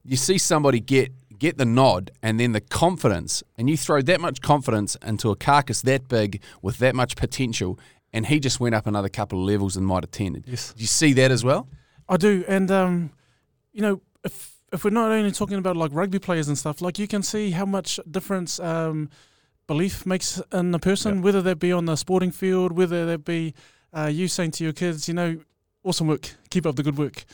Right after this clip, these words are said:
Speaker 2: You know, like, we can take this, like, we can, these are, like, real things that we can take into everything
Speaker 1: Yeah.
Speaker 2: we do, and whether we are, um, parents, we're bosses or whatever, you know, like, coaches, um,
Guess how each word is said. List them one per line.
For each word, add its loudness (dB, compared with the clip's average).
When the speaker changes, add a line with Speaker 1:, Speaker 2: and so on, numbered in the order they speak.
Speaker 2:
You -6
know, 2
like, 0
we 2
can 2
take 0
this, -2
like, 2
we 0
can, 2
these 2
are, 4
like, -2
real 2
things -2
that 2
we 4
can 0
take -2
into 0
everything 2
Speaker 1:
Yeah. 2
Speaker 2:
we 4
do, 6
and 2
whether 2
we 2
are, 2
um, -2
parents, -2
we're 0
bosses -2
or -2
whatever, -2
you -2
know, -2
like, -4
coaches, -2
um, -2